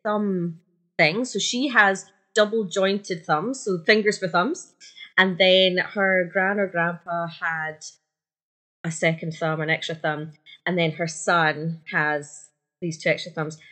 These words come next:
But they live in Singapore, so it cost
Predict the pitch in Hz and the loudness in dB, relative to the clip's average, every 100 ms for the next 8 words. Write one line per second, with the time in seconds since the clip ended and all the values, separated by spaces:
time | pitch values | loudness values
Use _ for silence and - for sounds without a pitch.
0 | _ - 233 214 233 226 - 277 320 - | _ -4 -2 0 0 -2 -2 -4 -4 -4
1 | 156 165 165 - 185 180 175 - _ _ | -2 -2 -6 -6 -4 -4 -6 -14 _ _
2 | _ - 190 - - 214 208 | _ -8 -8 -8 -8 -6 -6